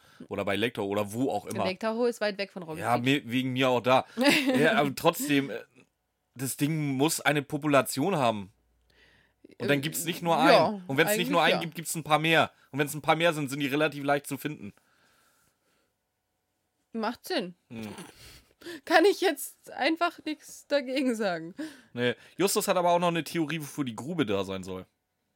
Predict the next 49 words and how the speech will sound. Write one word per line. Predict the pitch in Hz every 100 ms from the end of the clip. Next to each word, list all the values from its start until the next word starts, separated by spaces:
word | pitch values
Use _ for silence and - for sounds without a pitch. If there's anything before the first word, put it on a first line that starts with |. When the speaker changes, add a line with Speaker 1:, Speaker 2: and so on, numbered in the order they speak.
| _ _ _
Speaker 2:
Und | 269 269
zwar | - 240
sieht | 269 254
es, | 233
äh, | - 220 226 220 214
nicht | 226 269 285
nur | 262
aus | 240 269
wie |
ein | 277 254
Schwimmbecken, | 262 240 262 285 311
sondern | 247 269 285
auch | 190 220 269 - - -
wie | 240
ein | 220 196
Becken | 160 - 208
eines | 226 240 -
Tiergeheges | 339 330 277 240 208 170 160
im | - 185
Speaker 1:
Gen- | 233
Speaker 2:
Zoo | 220 220
von | 262 254
San | 285 269
Diego. | 294 285 202 - - -
Ich | 254
will | 294 269
wissen, | 277 285
wie | 269 233
scheiße | 233 269 269 262
klein | - 240 247
diese | 233 208
Tiergehege | - 277 233 190 180 180
sind. | 185 175
Speaker 1:
Das | 143
kann | - 196
ich | 190
dir | 165
sagen. | 175 190 143
Das, | 123 151 -
der | 170
Zoo | - 247
von | - 233
San | 214 208
Diego | 185 196 160
ist | 170 160
neunzehnhundertsechzehn, | 175 190 185 160 113 156 - 156 151 120
äh, | 135 131 131 107
eröffnet | 120 139 127 107
worden, | 104 110 175